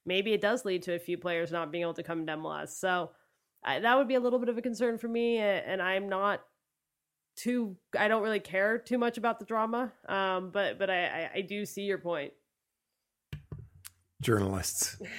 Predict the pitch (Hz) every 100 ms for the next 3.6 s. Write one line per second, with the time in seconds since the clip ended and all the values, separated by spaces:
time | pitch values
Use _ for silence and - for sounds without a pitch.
0 | 285 277 139 160 - - 123 120 113 104
1 | 101 90 90 90 87 85 85 - - -
2 | - - 90 92 123 143 139 139 143 120
3 | 120 117 120 117 120 117